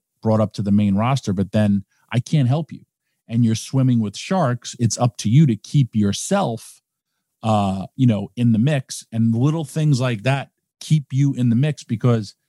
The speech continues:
I don't know when your birthday was. You're, you're the only person whose birthday I know it is, because we have that same birthday.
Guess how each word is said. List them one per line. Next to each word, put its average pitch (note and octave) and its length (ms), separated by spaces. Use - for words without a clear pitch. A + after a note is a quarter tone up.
I G2 120
don't C3 160
know A2 140
when F#2+ 180
your F2 100
birthday F2+ 380
was. G#2 360
You're, B2+ 360
you're A#2+ 160
the A#2 80
only F#3 140
person A2 300
whose F#2+ 100
birthday G2 380
I - 20
know F#2+ 260
it F2+ 60
is, A#2 180
because G#2+ 280
we G#2+ 140
have G#2+ 240
that G#2 260
same G#2+ 320
birthday. G#2+ 540